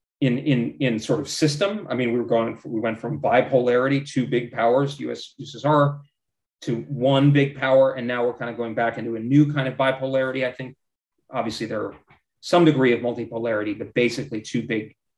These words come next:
actors. That's, transitions are when things get really hairy. Um, often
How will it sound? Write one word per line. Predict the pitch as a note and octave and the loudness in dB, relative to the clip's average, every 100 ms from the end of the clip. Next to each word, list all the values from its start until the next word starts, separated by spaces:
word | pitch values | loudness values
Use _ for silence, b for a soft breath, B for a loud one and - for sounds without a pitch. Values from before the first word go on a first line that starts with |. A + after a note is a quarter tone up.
| _ A#2 | _ -6
actors. | B2 C3+ E3+ F3 - - _ _ _ _ _ _ _ _ | -4 -4 -6 -6 -10 -18 _ _ _ _ _ _ _ _
That's, | C#3+ D3 D#3 - - | 2 4 4 -2 -10
transitions | - D#3+ C#3+ D3 D#3 G3+ D#3 | -2 2 4 2 0 -2 0
are | D3 | 2
when | B2+ C3 B2+ A#2+ A#2+ - _ _ | 2 0 -2 -8 -10 -16 _ _
things | C#3+ B2 | 0 0
get | - B2+ B2+ | 0 -2 -2
really | A#2 C3 B2 A#2+ G#2+ | -2 0 2 2 0
hairy. | G2+ B2 C3 F3+ A3 - _ _ _ _ _ - | 0 2 2 2 -2 -12 _ _ _ _ _ -10
Um, | D3 B2+ A#2 A#2 A2+ A2+ - _ _ | -6 -4 -2 -4 -6 -12 -18 _ _
often | - C3+ - F3+ F#3 | 0 0 0 -4 -6